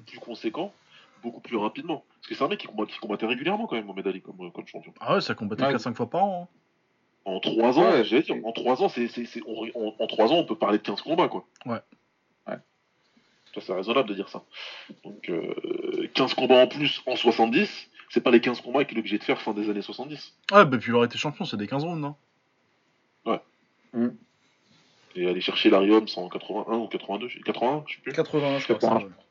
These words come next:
Speaker 1: Quatre-vingts, tu vois. Donc, euh, ouais, clairement, ouais. Là, euh, pour moi, ça c'est clair, j'ai pas de doute.
Speaker 2: Euh, Shakib ?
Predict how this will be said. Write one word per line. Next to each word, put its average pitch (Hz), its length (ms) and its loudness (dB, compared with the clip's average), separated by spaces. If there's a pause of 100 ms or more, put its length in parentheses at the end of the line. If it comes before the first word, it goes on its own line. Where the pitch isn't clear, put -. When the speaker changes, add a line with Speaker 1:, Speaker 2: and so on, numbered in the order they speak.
(360)
Speaker 1:
Quatre-vingts, - 340 -12 (220)
tu - 140 -6
vois. 104 180 0 (800)
Donc, 95 200 -4
euh, 98 80 6
ouais, 110 380 8
clairement, 92 320 2
ouais. - 80 -16 (540)
Là, 87 80 -4
euh, 90 180 -4 (420)
pour 98 120 -12
moi, 104 100 0
ça - 100 -10
c'est - 120 -12
clair, - 180 -10 (120)
j'ai - 100 -18
pas - 100 -8
de - 60 -8
doute. - 80 -20 (2000)
Speaker 2:
Euh, 143 280 -10
Shakib ? 240 380 -4